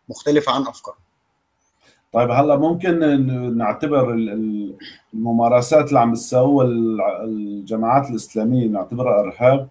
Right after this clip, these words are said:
Speaker 1: طبعًا، هذا يعني، هذا هو الإرهاب بعينه. يعني هاد-، الجماعات الإسلامية ماذا تعتمد في، آه، ممارساتها؟ تعتمد على، آه، آه، فرض الأيديولوجية الإسلامية أو الفكر الإسلامي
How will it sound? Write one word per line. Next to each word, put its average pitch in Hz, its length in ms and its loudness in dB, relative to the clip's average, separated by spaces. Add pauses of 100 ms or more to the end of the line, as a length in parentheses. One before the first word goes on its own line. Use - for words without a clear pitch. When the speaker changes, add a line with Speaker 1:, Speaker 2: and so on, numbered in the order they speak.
(1080)
Speaker 1:
طبعًا، 156 340 4
هذا 151 260 4
يعني، 131 320 2
هذا 151 200 4
هو 160 120 6
الإرهاب 139 360 2
بعينه. 117 500 -4
يعني 104 320 -12
هاد-، 113 340 -6
الجماعات 127 400 -2
الإسلامية 131 400 0
ماذا 139 240 2
تعتمد 123 600 -2 (100)
في، 127 380 2
آه، 113 380 -2
ممارساتها؟ 117 680 -2 (420)
تعتمد 139 380 2
على، 139 220 4
آه، 123 500 2 (220)
آه، 113 320 -4
فرض 156 360 2
الأيديولوجية 127 680 0
الإسلامية 127 580 0
أو 117 80 2
الفكر 131 340 -4
الإسلامي 131 560 0